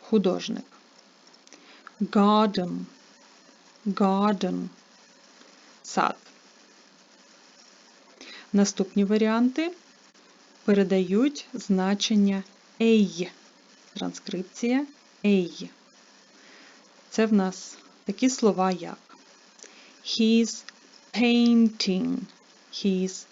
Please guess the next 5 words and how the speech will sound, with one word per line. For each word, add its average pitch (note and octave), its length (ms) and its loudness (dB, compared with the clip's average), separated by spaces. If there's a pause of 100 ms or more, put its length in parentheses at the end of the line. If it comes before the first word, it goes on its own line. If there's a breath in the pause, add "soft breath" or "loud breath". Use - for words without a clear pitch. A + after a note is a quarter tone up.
(400)
painting. A3+ 1040 2 (1500 loud breath)
Jane A3+ 480 2 (100)
is G3 380 -2
a F#3+ 100 0 (200)
baby. A3 680 0